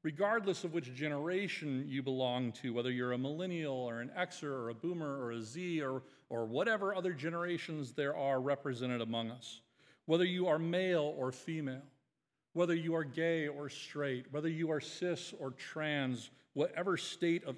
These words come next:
affluence you are, whether you are single or married or widowed or divorced, whether you, uh, work at home or work at an office or whatever you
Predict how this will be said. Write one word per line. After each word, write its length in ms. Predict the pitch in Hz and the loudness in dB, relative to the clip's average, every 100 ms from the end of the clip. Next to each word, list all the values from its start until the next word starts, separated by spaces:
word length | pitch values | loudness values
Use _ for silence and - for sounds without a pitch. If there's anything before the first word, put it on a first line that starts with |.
| - | -4
affluence 800 | 147 180 180 170 147 139 131 156 | 0 0 0 -2 0 0 -4 -4
you 160 | 143 | 0
are, 220 | 131 123 127 | 2 2 2
whether 160 | 147 | 0
you 180 | 156 143 | -2 0
are 80 | 123 | -2
single 680 | - - 190 190 160 127 110 - - | -4 -4 -2 0 2 0 -2 -10 -4
or 140 | 127 127 | 0 2
married 600 | 165 196 180 151 135 131 | 4 4 4 4 0 0
or 160 | 147 135 | 0 0
widowed 500 | 139 175 160 135 127 | 2 2 4 2 0
or 240 | 131 143 | 0 -2
divorced, 720 | 127 127 127 156 147 139 - | 0 -2 0 2 2 2 -2
whether 240 | 147 147 147 | 0 2 0
you, 280 | 139 135 139 - - - | 0 0 -2 -10 -10 -2
uh, 180 | 120 151 - - - 208 | 0 -2 -6 -14 -16 -8
work 500 | 151 127 170 175 - - | -4 2 4 2 -2 -2
at 200 | 143 - - | -4 -2 0
home 380 | 196 185 170 | 2 2 0
or 180 | 156 123 | 0 0
work 300 | 127 175 170 - | 0 -2 -4 -4
at 100 | 143 | -4
an 100 | 135 156 | -4 -2
office 560 | 180 180 180 165 131 - | -2 -2 0 0 -2 -4
or 140 | 147 | -4
whatever 480 | 131 143 160 190 220 | -2 -2 0 -2 -2
you 480 | 190 156 175 180 | -4 -4 -4 -2